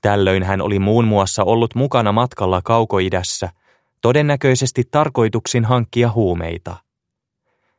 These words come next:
Hän siis oli mukana myös huumekaupoissa samalla,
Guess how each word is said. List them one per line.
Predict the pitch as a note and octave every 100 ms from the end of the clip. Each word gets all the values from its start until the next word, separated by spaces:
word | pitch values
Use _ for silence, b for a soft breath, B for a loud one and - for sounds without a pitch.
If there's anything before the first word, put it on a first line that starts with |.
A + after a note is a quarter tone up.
| _ _ _
Hän | D3 F3+
siis | F3 C#3+ -
oli | C3+ C3
mukana | D#3 A#2+ G#2 G2
myös | A#2 C#3 -
huumekaupoissa | D#3 C#3 F#2+ - G2 F#2 F#2 F#2 -
samalla, | G2 A#2 A2+ G2 F#2+